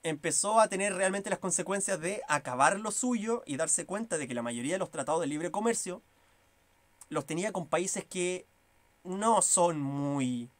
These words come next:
cercanos hablando de territorio. Más aún con el tema de que Estados Unidos está, "Ey, ey, ahí, fiscalizando, estás en mi patio, por lo tanto yo estoy progresando y estoy viendo con quién te juntas y con quién no".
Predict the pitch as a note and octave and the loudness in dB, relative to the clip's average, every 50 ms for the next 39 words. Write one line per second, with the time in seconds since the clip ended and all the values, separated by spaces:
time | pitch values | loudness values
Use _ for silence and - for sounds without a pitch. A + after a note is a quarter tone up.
0 | _ _ _ _ _ _ _ - _ _ _ _ - - - F#3 F3 D#3 D#3+ - | _ _ _ _ _ _ _ -20 _ _ _ _ 4 4 6 6 4 2 0 6
1 | - F3+ F3 E3+ E3 E3 E3+ - - - _ _ - C#3+ C3+ C3+ C3+ C#3+ D3 D3 | 8 8 10 10 8 2 2 0 -6 -8 _ _ -2 0 0 2 2 0 0 0
2 | D3 D3 C#3+ C#3+ C#3+ C#3+ C#3 C#3 C3+ C3+ C3 - - - - C4+ D3+ C3 C#3 C3 | -2 -2 -2 -2 -2 -2 -4 -6 -8 -12 -12 -16 -20 -20 -18 -16 -8 -4 -4 -4
3 | B2+ C3 A2+ B2 A#2+ A#2 - - - G2+ - _ _ _ _ _ _ _ _ _ | -4 -4 -8 -8 -8 -10 -10 -14 -14 -18 -20 _ _ _ _ _ _ _ _ _
4 | _ _ _ _ _ _ _ _ _ _ _ _ _ _ _ _ _ _ _ _ | _ _ _ _ _ _ _ _ _ _ _ _ _ _ _ _ _ _ _ _
5 | _ - D#3 G3 G#3+ G#3+ - F#3 F#3 G3 A3 A#3 B3+ - - _ - _ - D3 | _ 6 8 8 8 10 8 8 8 6 4 0 -4 -4 -10 _ -20 _ -4 -4
6 | C#3+ C#3 C3 B2 B2 _ D#3+ D#3+ F3+ F3+ F#3+ - - _ - B2+ C3+ C3+ C3 - | -2 -2 -4 -4 -2 _ 0 2 4 4 4 2 0 _ -10 -6 -6 -6 -4 -2
7 | C3 C3 B2+ B2+ B2+ B2+ - - C3 C3 B2 - C3 C3+ C#3 C3 - C3 C3 C3 | -2 0 0 -2 -4 -6 -4 -2 -2 -2 -2 -2 -4 -4 -4 -2 0 2 2 2
8 | - - _ - D3+ C#3+ A#2+ A2+ - _ _ _ _ - C#3 B2+ A#2 A2 - B2 | 0 -4 _ -2 -2 -2 -2 -6 -12 _ _ _ _ -2 -2 -2 -2 -6 -6 -6
9 | C3 B2+ A#2 - - C3 C3 - A#2+ A#2 - - F3+ F#3 F3+ F3+ E3 E3 C#3 - | -6 -6 -6 -10 -16 -14 -12 -10 -8 -4 -2 -2 0 0 -2 -4 -4 -2 -2 0
10 | C#3 C3 C3+ D3 D3+ - A3 A3 G#3 - A3 A#3 A3+ - C3+ B2 B2 C#3 C3+ C3 | -2 0 -2 -2 4 6 6 6 6 2 -4 -4 -4 -2 -4 -4 -4 -6 -6 -6
11 | C#3 C#3 C#3 - D3+ D#3 D#3 - D3+ C#3+ C#3 C#3 C3+ C3 - - F#3 F#3+ G3 G3+ | -6 -8 -6 -6 -8 -8 -8 -8 -8 -6 -6 -4 -4 -4 -2 -2 -2 -2 -4 -8
12 | G#3 A3 G#3+ F#3 D3 C3+ - E3 E3 F3+ F3+ F3 _ _ _ _ - E3 C#3 E3 | -8 -8 -6 -6 -8 -6 -6 -8 -8 -8 -8 -12 _ _ _ _ -16 -10 -4 -4
13 | F#3 G3 G3 G3 F3 F3+ E3 - F3+ E3 - E3 - G3+ G#3 - G#3 - F3+ E3 | -2 -2 -2 -4 -6 -6 -6 -6 -8 -6 -6 -6 -6 -6 -6 -4 -6 -4 -4 -6
14 | D3+ C#3+ - D3+ C#3 B2+ G#2+ F#2 | -8 -6 -6 -4 -4 -4 -6 -10